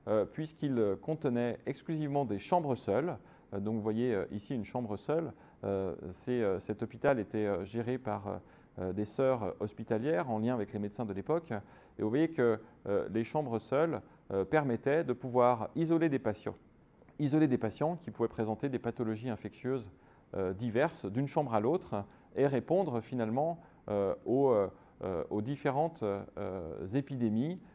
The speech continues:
euh, qui pouvaient, euh, naître au sein de la population de la Croix-Rousse.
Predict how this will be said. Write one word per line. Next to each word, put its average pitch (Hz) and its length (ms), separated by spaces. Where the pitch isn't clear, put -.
euh, 104 160
qui - 160
pouvaient, 120 560
euh, 95 220
naître 127 440
au 104 80
sein 135 340
de 120 60
la 110 80
population 110 400
de 127 60
la 101 60
Croix-Rousse. - 460